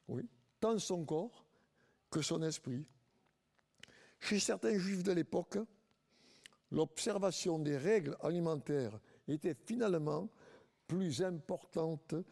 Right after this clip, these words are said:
que l'adoration elle-même de Dieu. C'est là aussi une déviation qui peut se retrouver chez celui qui est préoccupé à l'excès, je dis bien à l'excès, par une question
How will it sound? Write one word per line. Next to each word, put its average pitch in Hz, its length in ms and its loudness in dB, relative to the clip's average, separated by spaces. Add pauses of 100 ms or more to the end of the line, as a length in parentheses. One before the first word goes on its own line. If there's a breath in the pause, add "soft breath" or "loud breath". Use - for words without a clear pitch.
(240 soft breath)
que 175 120 2
l'adoration 139 840 0 (400 soft breath)
elle-même 139 580 0
de 120 120 -2
Dieu. 104 340 -8 (560 soft breath)
C'est - 280 -2
là 262 220 -2
aussi 185 600 -2
une 151 280 -2
déviation 160 800 -2 (480 loud breath)
qui 196 120 0
peut 233 160 2
se 226 160 2
retrouver 202 600 4
chez 208 180 -2
celui 175 500 2 (560 loud breath)
qui 208 200 2
est 202 80 2
préoccupé 185 1040 0
à 160 180 0
l'excès, 165 480 0
je 113 120 -2
dis 160 160 0
bien 180 220 2
à 175 140 4
l'excès, 165 480 0 (520 loud breath)
par 180 280 4
une 170 180 2
question 160 640 -2